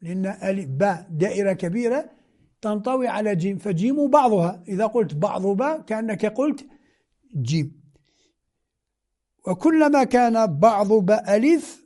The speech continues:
فهذا، كأنك قلت هكذا، وكلما كان جيم ألف فهذا ينتج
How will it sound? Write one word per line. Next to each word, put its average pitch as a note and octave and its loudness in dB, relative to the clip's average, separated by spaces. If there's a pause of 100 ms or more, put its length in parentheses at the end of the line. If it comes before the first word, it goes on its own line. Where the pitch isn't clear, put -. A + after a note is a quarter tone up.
فهذا، E3 4 (1040)
كأنك B3 2
قلت A#3 6
هكذا، F#3+ 0
وكلما A#3 2
كان G#3 -2
جيم C#4 4
ألف F#3+ 4 (180)
فهذا D#3+ 2 (540)
ينتج F#3+ 2